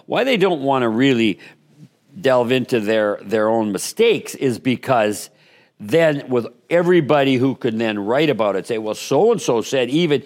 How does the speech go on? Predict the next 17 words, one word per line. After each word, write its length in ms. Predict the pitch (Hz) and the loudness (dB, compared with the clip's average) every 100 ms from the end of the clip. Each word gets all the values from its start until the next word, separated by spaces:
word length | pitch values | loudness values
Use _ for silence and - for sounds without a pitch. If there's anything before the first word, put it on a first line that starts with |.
| - - | -10 -20
he 400 | - 196 240 226 | -2 2 2 2
wasn't 380 | 156 143 123 113 | 2 0 0 -2
happy." 440 | 113 110 107 98 - - | -2 -4 -4 -10 -12 -14
You 140 | - 160 | -2 0
know, 100 | 175 | 2
they 180 | 156 135 | 0 0
spin 560 | - - _ 247 240 | -6 -14 _ -2 0
it 240 | 170 131 - | 0 -4 -6
into, 520 | 147 139 - 147 120 - - | -6 -6 -4 -4 -4 -10 -8
like, 180 | 127 135 | -4 -2
really 300 | 123 190 196 151 | -2 0 0 2
being 280 | 151 143 131 | 2 0 0
able 520 | 151 160 135 127 - _ _ | 2 2 2 -2 -4 _ _
to 100 | - | -10
criticize 1000 | - - - - 208 240 240 143 110 98 | -10 -12 -12 -2 0 2 0 0 0 0
the 100 | 92 | -6
player 380 | - 92 104 | -4 -4 -4